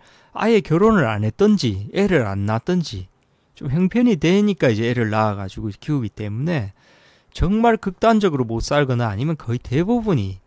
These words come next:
주-, 중산층 이상이라서 남자 부사관을 갈 지금 사람이 없는 겁니다. 그 마지막 남은 걸 이제 군사학과라는 이상한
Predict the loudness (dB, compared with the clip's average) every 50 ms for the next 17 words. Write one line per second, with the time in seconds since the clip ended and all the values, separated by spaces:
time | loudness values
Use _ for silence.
0 | _ _ _ _ -20 -20 -20 _ _ -6 -2 -2 0 0 0 0 0 -2 -2 -4
1 | -4 -2 -2 -2 -2 -2 -4 -8 -8 -8 -6 -6 -2 -2 -2 -2 0 0 -2 -2
2 | -2 -4 -6 -6 -6 -6 -8 -10 -10 -12 -12 -6 -2 0 2 2 2 0 -2 -6
3 | -8 -14 -20 _ -20 -16 -12 -12 -10 -8 -8 -6 -4 -4 -4 -4 -4 -2 0 2
4 | 2 2 2 0 0 -2 -4 -8 -12 -14 -16 -18 _ _ _ _ _ _ _ _
5 | _ _ _ _ _ _ _ _ _ _ _ _ -12 -8 -4 -2 -2 0 -2 0
6 | 0 0 0 0 0 0 2 2 2 2 2 0 2 2 2 2 2 2 2 2
7 | 0 0 0 0 -2 -4 -4 -6 -4 -2 -2 0 0 -2 -2 -4 -4 -4 -4 -4
8 | -4 -4 -6 -6 -6 -8 -8 -10 -12 -14 -16 _ _ -14 -10 -8 -6 -4 -2 -2
9 | -2 -4 -4 -8